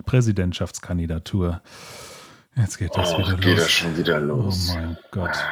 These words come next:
Speaker 1: Gut, bekanntermaßen ist er wenigstens selbstkritisch und äußert scharfe Kritik am korrupten politischen Establishment. Gut, er weiß ja, wovon er da spricht.
Speaker 2: Ähm,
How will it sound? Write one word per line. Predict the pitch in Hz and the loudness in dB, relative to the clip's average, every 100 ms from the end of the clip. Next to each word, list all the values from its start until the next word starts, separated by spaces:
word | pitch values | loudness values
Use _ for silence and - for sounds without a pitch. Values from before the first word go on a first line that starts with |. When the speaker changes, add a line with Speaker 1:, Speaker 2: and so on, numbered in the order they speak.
| - - - - - - | -6 -12 -20 -20 -20 2
Speaker 1:
Gut, | 240 170 - | 4 4 2
bekanntermaßen | 117 117 117 110 101 104 | 0 4 4 4 2 2
ist | 127 - | 0 2
er | 107 | 2
wenigstens | 104 101 - 101 | 4 2 0 0
selbstkritisch | 107 110 - 117 107 101 110 | 0 -2 -2 0 2 2 2
und | 104 | 2
äußert | 101 101 92 85 | 4 2 2 0
scharfe | - - 160 - | -2 -2 -2 -2
Kritik | 117 95 - 87 | 0 0 0 0
am | 87 90 | 0 0
korrupten | - 107 117 - 107 | -2 0 0 2 0
politischen | - 104 110 113 - 117 | 4 2 4 2 2 2
Establishment. | 117 - - 110 98 92 80 - - - - - - _ - 110 | 2 0 0 0 0 0 -2 -10 -20 -20 -20 -20 -20 _ -6 0
Gut, | 101 95 - | 0 -2 -4
er | 104 | -2
weiß | 92 92 | -2 -2
ja, | 85 78 | -4 -8
wovon | 85 - | -12 -12
er | 85 | -10
da | 87 | -10
spricht. | - - - - - _ _ _ - _ - - - _ _ _ - | -12 -18 -20 -20 -20 _ _ _ -20 _ -10 -10 -20 _ _ _ 4
Speaker 2:
Ähm, | 104 98 92 | 6 8 6